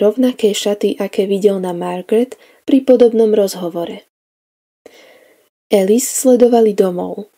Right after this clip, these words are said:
a na druhý deň dom prehľadali. Našlo sa tam jedenásť detí, päť podporovaných týždenným príspevkom, a týchto päť detí bolo v dobrom stave. Ostatné adoptované deti ležali schúlené na pohovke,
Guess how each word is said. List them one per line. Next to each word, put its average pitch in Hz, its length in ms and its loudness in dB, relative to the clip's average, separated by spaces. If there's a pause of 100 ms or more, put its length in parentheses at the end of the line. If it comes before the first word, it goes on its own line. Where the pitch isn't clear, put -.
(120)
a 226 120 0
na 220 160 2
druhý 214 320 2
deň 220 320 0
dom 254 240 0
prehľadali. 196 800 -6 (1040)
Našlo 226 320 0
sa 214 160 0
tam 208 240 -4
jedenásť 254 640 2
detí, 196 460 -4 (880)
päť 254 240 4
podporovaných 202 720 0
týždenným 190 640 -4
príspevkom, 185 800 -4 (560)
a 233 120 2
týchto 277 440 2
päť 220 320 2
detí 214 240 -2
bolo 214 320 2
v 208 40 -16
dobrom 202 360 -2
stave. 202 520 -4 (600)
Ostatné 240 560 2
adoptované 202 800 0
deti 208 320 0
ležali 202 420 0
schúlené 196 600 0
na 180 160 -6
pohovke, 208 640 -4